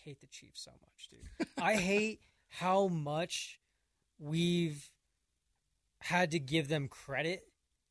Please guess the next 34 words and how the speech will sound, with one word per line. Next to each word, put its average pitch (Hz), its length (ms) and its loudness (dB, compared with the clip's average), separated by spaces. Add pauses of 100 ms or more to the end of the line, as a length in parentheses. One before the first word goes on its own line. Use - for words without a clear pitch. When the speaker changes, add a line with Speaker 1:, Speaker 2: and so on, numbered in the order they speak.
(100)
Speaker 1:
because 175 260 2
they 196 120 8
deserve 170 480 0
it. 131 240 -8
Speaker 2:
Yeah. 123 440 4 (200)
Speaker 1:
It's 185 180 0
a, 196 140 -2
it's 160 200 -2
not 170 320 -4 (300)
undeserving 175 640 0
credit, 180 340 -6
but 156 100 -8 (300)
God, 170 340 8
does 131 180 -2
it 151 300 -6
just, 151 220 -4
like, 147 220 -2 (400)
kill 175 420 0
the 156 100 0
Bronco 139 480 -2
fan 160 260 -2
inside 135 400 -4
of 147 60 -8
me 151 220 -10 (460)
that 165 160 2
we, 165 220 0
like, 156 240 -2
have 160 340 -2
to 170 100 -6
give 147 260 0
them 147 220 -2
this 135 220 -6 (100)
un-, 156 300 -8
like, 147 280 -8